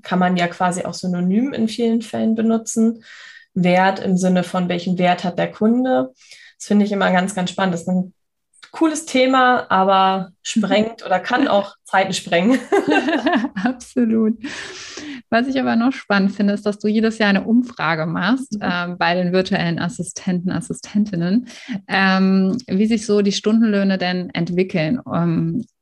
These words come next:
Speaker 2: ha-, was hast du da für Erkenntnisse über die letzten Jahre gewonnen? Ich weiß, dass du jetzt grad wieder die, ähm, das Ganze angestoßen hast für dieses Jahr. Also
Speaker 1: Genau.
Speaker 2: wer mitmachen möchte, unbedingt, äh, in Violas Gruppe vorbeischauen. Ähm,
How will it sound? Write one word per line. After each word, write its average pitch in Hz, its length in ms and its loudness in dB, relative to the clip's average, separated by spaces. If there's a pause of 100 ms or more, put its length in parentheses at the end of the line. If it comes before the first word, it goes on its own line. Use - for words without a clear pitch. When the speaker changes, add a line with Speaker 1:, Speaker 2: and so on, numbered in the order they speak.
Speaker 2:
ha-, - 200 -4
was 214 200 -4
hast 240 160 2
du 226 40 2
da 208 140 2
für 202 120 -2
Erkenntnisse 185 480 0
über 170 100 -2
die 165 60 -2
letzten - 260 -4
Jahre 165 280 0
gewonnen? 170 280 0
Ich - 120 -4
weiß, 214 180 -2
dass 202 120 -2
du 196 100 -2
jetzt 202 320 0
grad 190 320 -6
wieder 214 240 2
die, 196 360 4
ähm, 180 340 0
das 180 160 -6
Ganze 190 300 -2
angestoßen 226 720 0
hast 214 320 -2
für 208 100 -2
dieses 202 400 0
Jahr. 220 380 0 (260)
Also 180 240 0
Speaker 1:
Genau. 180 140 0
Speaker 2:
wer 196 100 4
mitmachen 180 580 -2
möchte, 180 480 -2
unbedingt, 214 680 2
äh, 185 260 -2
in 185 140 -2
Violas 190 440 2
Gruppe 226 280 -4
vorbeischauen. 175 800 -2 (600)
Ähm, 202 720 4